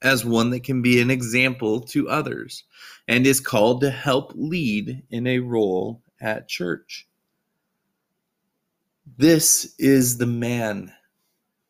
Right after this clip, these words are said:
leading the way as he pursues God.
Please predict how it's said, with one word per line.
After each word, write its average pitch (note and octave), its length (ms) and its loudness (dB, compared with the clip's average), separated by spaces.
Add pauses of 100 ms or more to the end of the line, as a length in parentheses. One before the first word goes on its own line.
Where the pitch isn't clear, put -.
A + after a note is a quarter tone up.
(600)
leading E3+ 640 2 (120)
the A#2+ 280 2
way A2 720 2 (1600)
as A#2+ 260 0
he D3+ 400 -6
pursues A2+ 720 -2
God. G2+ 500 -6